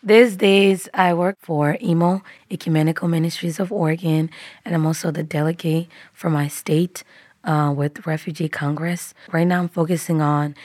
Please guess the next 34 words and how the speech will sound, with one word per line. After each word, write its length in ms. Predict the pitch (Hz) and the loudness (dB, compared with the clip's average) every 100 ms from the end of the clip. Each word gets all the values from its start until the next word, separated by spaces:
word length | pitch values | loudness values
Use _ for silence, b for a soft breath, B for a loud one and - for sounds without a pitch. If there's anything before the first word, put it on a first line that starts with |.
| B | B
immigration 720 | 170 151 143 - 143 - 185 | 2 2 0 -2 -4 -2 -8
policy 760 | 180 185 175 185 190 185 185 190 B B B | -4 0 0 0 0 2 2 -2 B B B
because 240 | - 170 165 | -2 0 0
I 120 | - 160 | 0 2
really 260 | 175 165 | 4 4
believe 680 | 170 156 139 139 135 139 - B | 2 0 0 2 2 -2 -6 B
for 200 | - 170 | -2 0
a 80 | 143 | 2
lot 240 | 147 156 | 4 4
of 140 | 147 135 | 4 2
us 400 | 135 139 - - B B B | 2 0 -2 -16 B B B
who 160 | - | -4
really 320 | 151 147 156 147 | 0 2 2 0
did 240 | - 151 | -2 -2
not 220 | 135 135 | 0 -2
have 400 | 147 139 135 135 - | -4 -4 -2 -2 -8
a 80 | |
country 640 | 139 - 143 - 143 143 156 B B - | -6 0 0 0 -2 -2 -4 B B -6
to 140 | 165 | -6
call 240 | - 147 185 | -4 -4 -2
our 220 | 160 185 | -2 -2
own, 400 | 139 139 147 160 B B B B | 0 2 0 -2 B B B B
I 80 | 156 | -4
really 240 | 160 175 | 0 0
feel 240 | 170 160 139 | -2 -2 0
like 280 | 139 139 139 _ | 0 -2 -4 _
somebody 340 | - - 160 165 | -10 -2 2 4
needs 260 | 156 151 | 4 0
to 100 | 143 - _ _ - | -8 -12 _ _ -16
give 440 | - 156 147 135 - B B B _ - | 0 2 2 0 -10 B B B _ -2
those 260 | 147 143 - | 0 0 -2
people 360 | 165 139 139 | -6 -2 -2
a 80 | 139 | -2
chance. 580 | - 143 131 127 - | -6 -4 -4 -4 -10